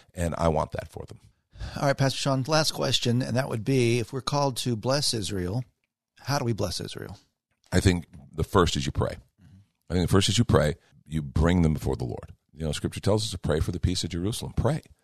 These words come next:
Speaker 1: Lift them up. And if you believe in the power of prayer, uh, you know that you d-, you are doing the most effective thing you can do. I think stating respectfully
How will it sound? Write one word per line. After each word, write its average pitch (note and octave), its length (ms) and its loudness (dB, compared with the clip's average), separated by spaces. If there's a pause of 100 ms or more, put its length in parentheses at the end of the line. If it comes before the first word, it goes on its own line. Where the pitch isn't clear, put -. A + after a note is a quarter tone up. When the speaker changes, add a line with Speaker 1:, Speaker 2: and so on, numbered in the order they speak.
(200)
Speaker 1:
Lift F#2+ 260 2
them B2+ 120 6
up. A2+ 140 4
And F2 180 2
if - 120 -2
you F2+ 100 0
believe F2+ 300 0
in B2 60 -2
the G2 80 0
power E2 280 2
of G#2+ 120 -4
prayer, - 340 -4 (380)
uh, C#2+ 40 -2
you E2+ 220 2
know D#2+ 220 4
that D2+ 120 0 (120)
you F2 200 2
d-, D#2+ 160 -4
you F2 160 4
are E2+ 80 6
doing E2 160 0
the E2 60 -2
most D2+ 240 -4
effective - 540 0
thing D2+ 220 -2
you C#2+ 100 -2
can - 160 -4
do. C2 200 -2 (880)
I F#2 120 2
think F#2 420 0
stating F#2+ 600 0
respectfully F#2 720 2